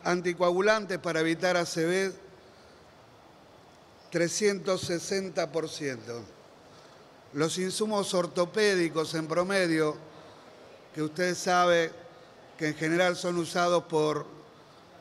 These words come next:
nuestros conciudadanos discapacitados, a los que en este presupuesto también le bajaron la inversión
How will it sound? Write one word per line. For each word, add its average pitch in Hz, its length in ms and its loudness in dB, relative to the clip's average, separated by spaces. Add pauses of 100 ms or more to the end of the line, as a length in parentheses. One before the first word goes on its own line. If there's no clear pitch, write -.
(100)
nuestros 156 920 0 (960)
conciudadanos 175 840 2
discapacitados, 160 1120 0 (380)
a 131 80 -2
los 143 120 0
que 160 100 0
en 170 80 2
este 180 260 2
presupuesto 160 600 -2
también 170 460 0 (680)
le 135 120 -2
bajaron 160 520 0
la 151 80 0
inversión 165 600 0